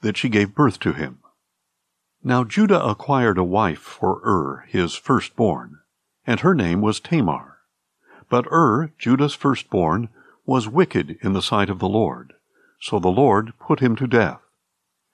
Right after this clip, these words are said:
Then Judah said to Onan, "Sleep with your brother's wife,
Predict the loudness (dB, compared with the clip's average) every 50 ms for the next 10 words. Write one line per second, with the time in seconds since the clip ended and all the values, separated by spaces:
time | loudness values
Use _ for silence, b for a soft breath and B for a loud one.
0 | b b b 0 0 0 2 2 2 2 2 0 0 0 0 0 0 -2 -6 -4
1 | -2 0 0 0 0 0 -4 -6 -10 -14 _ _ _ _ _ _ _ _ -10 -2
2 | -2 -2 -2 2 0 0 2 4 2 2 4 2 2 2 2 0 0 0 0 0
3 | 2 2 0 -2 -6 -12 -20 _